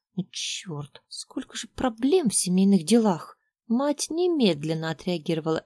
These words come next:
«Это что за выражение, Брайди?» «Извини, мам». Она продолжала смотреть на Тима.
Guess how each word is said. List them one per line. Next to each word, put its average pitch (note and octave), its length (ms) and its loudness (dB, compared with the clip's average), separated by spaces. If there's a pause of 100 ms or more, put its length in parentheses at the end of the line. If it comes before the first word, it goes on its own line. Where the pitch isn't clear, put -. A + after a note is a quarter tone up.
«Это D#3 320 -6
что - 500 -8
за F#3 180 0
выражение, G3+ 840 6
Брайди?» F3 760 4 (180)
«Извини, F3+ 440 2
мам». D3+ 320 -4 (260)
Она A3 220 0
продолжала B3 540 0
смотреть A3+ 480 0
на A3 120 0
Тима. E3 420 -10